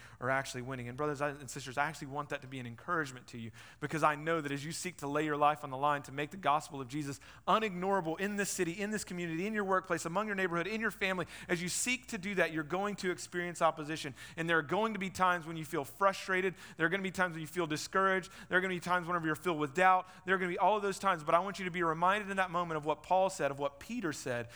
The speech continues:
in First Peter chapter four, that you can actually rejoice in your hardships and sufferings, because in that moment, you're actually experiencing a testimony of the faithfulness, your faithfulness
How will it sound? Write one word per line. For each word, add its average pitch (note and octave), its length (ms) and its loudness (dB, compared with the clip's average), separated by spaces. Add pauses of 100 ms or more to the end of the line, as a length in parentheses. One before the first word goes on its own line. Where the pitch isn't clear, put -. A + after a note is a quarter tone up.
(160)
in D#3 100 -4
First D#3+ 280 0
Peter D#3+ 240 -4
chapter D3 380 0
four, C3+ 360 -12 (640)
that E3+ 120 0
you G3 100 -2
can G#3+ 140 0
actually G3+ 320 2
rejoice F#3 580 2
in A#3+ 60 -2
your A#3 100 4
hardships G3 400 2
and F3+ 100 -8
sufferings, E3 460 0
because D#3 340 0 (300)
in A#3 300 0
that G#3 260 6
moment, E3+ 460 -2 (420)
you're E3 160 4
actually F3 340 2
experiencing D#3 1000 -4 (240)
a C3+ 80 -6
testimony E3 800 -2
of C3 60 -4
the C3 60 -6
faithfulness, F3+ 880 -6 (2000)
your A3 300 2
faithfulness C3 840 -4